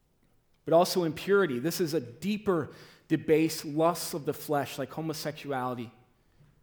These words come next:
bestiality, ince-, incest, multiple partners.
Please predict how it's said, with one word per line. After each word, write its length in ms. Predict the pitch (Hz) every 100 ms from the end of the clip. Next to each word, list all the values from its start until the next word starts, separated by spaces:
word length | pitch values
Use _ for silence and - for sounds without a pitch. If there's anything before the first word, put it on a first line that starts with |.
| _
bestiality, 720 | 156 156 - 143 127 127 131 151
ince-, 300 | 151 - 147 147
incest, 560 | 151 147 - 131 - - -
multiple 440 | 143 156 160 151 135
partners. 580 | - 139 143 120 -